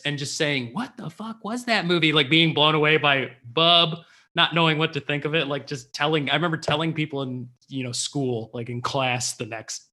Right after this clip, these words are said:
you know, whenever I, it, it,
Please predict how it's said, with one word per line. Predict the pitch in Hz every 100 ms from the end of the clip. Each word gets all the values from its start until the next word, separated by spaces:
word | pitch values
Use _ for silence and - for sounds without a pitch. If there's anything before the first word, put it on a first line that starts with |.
| _
you | 135
know, | 110 104 _ - - _ _
whenever | 123 123 120 113
I, | 113
it, | 113 117 117 113 -
it, | 117 117